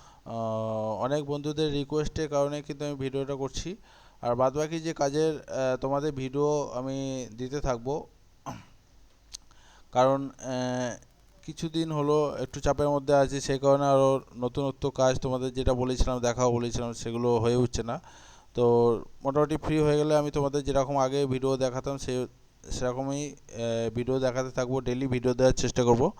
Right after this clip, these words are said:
তো চলো, আহ, আজকে ভিডিও শুরু করার আগে তোমাদের বলবো, তোমরা যারা আমার চ্যানেল নিউ স্টুডেন্ট, নিউ ভিউয়ার, তোমাদের প্রত্যেকে বলবো চ্যানেলটা সাবস্ক্রাইব করে পাশে থাকা বেল আইকনটি প্রেস করে all করে সেট করে দিও,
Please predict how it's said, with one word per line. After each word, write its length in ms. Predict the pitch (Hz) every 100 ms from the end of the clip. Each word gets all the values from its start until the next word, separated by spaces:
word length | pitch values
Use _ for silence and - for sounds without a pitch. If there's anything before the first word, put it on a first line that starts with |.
| - - - -
তো 80 | -
চলো, 260 | - 135 160
আহ, 880 | - - - - 127 120 120 120 117
আজকে 240 | 123 151
ভিডিও 260 | 143 143 147
শুরু 200 | 151 147
করার 260 | 151 151
আগে 120 | 151
তোমাদের 320 | 147 135 135 135
বলবো, 240 | 135 135
তোমরা 300 | 135 131 131
যারা 220 | 131 127
আমার 160 | 131 127
চ্যানেল 280 | 131 123 127
নিউ 200 | 131 131
স্টুডেন্ট, 340 | - 127 131
নিউ 200 | 127 131
ভিউয়ার, 280 | 131 127 131
তোমাদের 300 | 131 123 123
প্রত্যেকে 380 | 120 - 131 139
বলবো 260 | 127 127
চ্যানেলটা 360 | 123 123 120 123
সাবস্ক্রাইব 400 | 120 120 - 123
করে 160 | 120 120
পাশে 240 | - 113
থাকা 240 | 117 117 120
বেল 160 | 117
আইকনটি 280 | 113 110 113
প্রেস 240 | - 113 -
করে 280 | 113 117
all 80 | 110
করে 240 | 107 113 135
সেট 280 | - 120
করে 200 | - 117
দিও, 180 | 117 147